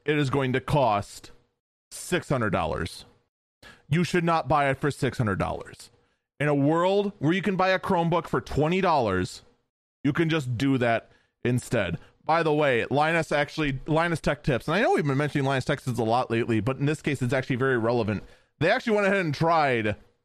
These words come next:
Chrome O S Flex, and, um, I'm actually really disappointed. It is actually hilariously incompatible with a lot of devices that are at end of life. It worked on, like, some newer low-end devices and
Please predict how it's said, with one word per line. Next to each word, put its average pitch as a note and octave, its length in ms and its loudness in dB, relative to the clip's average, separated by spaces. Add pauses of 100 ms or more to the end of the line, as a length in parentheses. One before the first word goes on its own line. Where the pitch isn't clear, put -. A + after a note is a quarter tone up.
(360)
Chrome F3 300 2
O E3 200 4
S C#3+ 180 0
Flex, C#3 600 0
and, C#3 400 2
um, A2 460 2 (680)
I'm C#4 120 0
actually G#4+ 240 2
really D3 260 2
disappointed. F3+ 640 -2 (680)
It F4+ 80 0
is B3+ 160 0
actually A#3+ 380 0 (160)
hilariously G3 580 0
incompatible G3 600 0
with E3 100 0
a E3+ 40 2
lot D#3 300 0
of F3+ 100 0
devices E3+ 500 0
that D#3 140 2
are D#3 380 2
at E3 240 -4
end E3+ 160 0
of C3+ 140 0
life. C#3+ 420 -2 (500)
It C4+ 160 -2
worked B3 280 0
on, G3+ 160 0
like, D#3+ 180 -2
some D3+ 440 0 (120)
newer C#3+ 640 2
low-end G#2+ 420 0
devices A2 720 -2 (580)
and D3+ 260 2